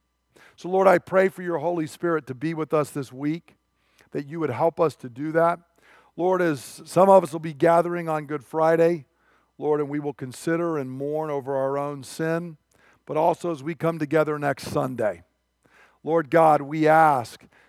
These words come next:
that the power of the resurrection would be alive in us,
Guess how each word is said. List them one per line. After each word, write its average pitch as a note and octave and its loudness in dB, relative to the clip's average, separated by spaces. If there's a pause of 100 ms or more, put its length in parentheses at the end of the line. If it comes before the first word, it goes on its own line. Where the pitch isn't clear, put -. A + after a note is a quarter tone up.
(100)
that D3 0
the C#3 -4
power F3 2 (100)
of C3+ -6
the C#3 -6
resurrection C3+ -2 (580)
would C3+ -12
be C3+ -2
alive C#3 2
in B2+ -8
us, A2 -8